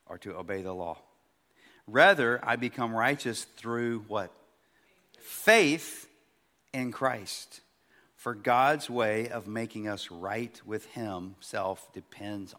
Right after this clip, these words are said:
on faith." So this is just the beginning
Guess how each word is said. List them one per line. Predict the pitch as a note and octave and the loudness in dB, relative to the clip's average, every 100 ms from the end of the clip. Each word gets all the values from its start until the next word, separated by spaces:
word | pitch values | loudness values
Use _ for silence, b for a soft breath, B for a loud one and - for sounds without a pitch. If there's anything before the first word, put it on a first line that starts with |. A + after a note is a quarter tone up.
| - | -14
on | F2+ F2 E2+ b b b b b | -12 -12 -14 b b b b b
faith." | - - - D#2 - - - - _ _ _ _ _ _ b b b b _ | -20 -18 -16 -16 -20 -20 -20 -20 _ _ _ _ _ _ b b b b _
So | - | -14
this | G2 | -12
is | G2+ | -10
just | G#2 G#2 | -8 -10
the | G2 | -10
beginning | A2 G2+ F#2 F#2+ | -10 -10 -12 -12